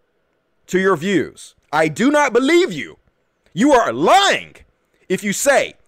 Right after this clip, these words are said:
you've had more success pulling right-wing chuds over to that ideology than to people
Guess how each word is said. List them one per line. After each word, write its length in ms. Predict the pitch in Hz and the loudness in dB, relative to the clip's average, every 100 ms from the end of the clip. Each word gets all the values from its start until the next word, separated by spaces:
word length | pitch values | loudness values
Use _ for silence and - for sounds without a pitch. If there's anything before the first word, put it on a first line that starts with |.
| - | -8
you've 140 | 214 | -2
had 180 | 233 208 | 0 2
more 220 | 208 294 | 4 2
success 800 | 302 302 - 294 170 - - - _ _ _ - | 2 -2 2 2 0 -6 -14 -16 _ _ _ -2
pulling 300 | 277 220 160 | 2 2 2
right-wing 480 | 208 330 311 320 269 | 2 2 2 -4 -2
chuds 400 | - 294 226 - | 2 2 2 2
over 220 | 220 285 | 2 2
to 80 | 240 | 2
that 160 | 247 226 | 0 2
ideology 800 | 247 254 247 254 202 113 90 80 - - | 0 2 4 4 2 -2 -12 -16 -20 -10
than 140 | 160 226 | -4 -2
to 140 | 214 | 0
people 440 | 240 277 269 208 | 0 0 2 0